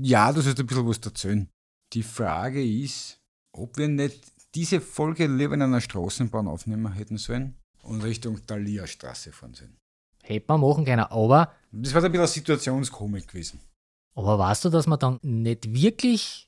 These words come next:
Speaker 2: das Buch getroffen hätten? Weil in dem Buch geht's, wie der Untertitel schon sagt, Erinnerungen an meine Jugend.
Speaker 1: Ach
Speaker 2: Es
Speaker 1: so.
Speaker 2: geht nicht um einen Lukas Resetaritz, sondern es geht um einen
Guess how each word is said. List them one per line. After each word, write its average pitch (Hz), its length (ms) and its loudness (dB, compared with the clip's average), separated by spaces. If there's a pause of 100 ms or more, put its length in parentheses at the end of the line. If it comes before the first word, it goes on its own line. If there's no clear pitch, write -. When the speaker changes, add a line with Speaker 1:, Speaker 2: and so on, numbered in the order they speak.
(240)
Speaker 2:
das 123 220 2
Buch 147 340 4
getroffen 110 440 -4
hätten? 202 220 -2 (320)
Weil 135 580 4 (220)
in 135 180 0
dem 117 220 2
Buch 180 480 2 (420)
geht's, 151 520 2 (220)
wie 110 200 2
der 90 480 2 (240)
Untertitel 160 580 2
schon 160 160 0
sagt, 151 320 2
Erinnerungen 170 640 4
an 120 120 2
meine 123 180 2
Jugend. 113 380 2
Speaker 1:
Ach 110 40 0
Speaker 2:
Es - 120 0
Speaker 1:
so. - 40 2
Speaker 2:
geht 165 140 8
nicht 175 180 8
um 127 140 10
einen 92 200 4
Lukas 165 360 6
Resetaritz, 175 840 4 (180)
sondern 202 480 6
es 127 180 2
geht 143 340 4
um 135 140 4
einen 170 240 8